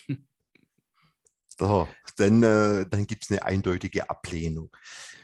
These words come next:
Speaker 2: Häufig in neunundneunzig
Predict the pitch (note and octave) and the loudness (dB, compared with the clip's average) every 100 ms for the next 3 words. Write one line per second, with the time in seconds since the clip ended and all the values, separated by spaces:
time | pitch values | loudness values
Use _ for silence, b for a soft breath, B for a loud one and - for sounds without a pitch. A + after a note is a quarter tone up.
0 | B _ _ _ _ _ - G2+ B2 - | B _ _ _ _ _ 0 2 2 0
1 | C#3+ - - - F2 E2+ F#2+ G#2+ G#2 G2 | -6 -6 -10 -6 -2 0 2 4 2 0
2 | G2 - | -8 -12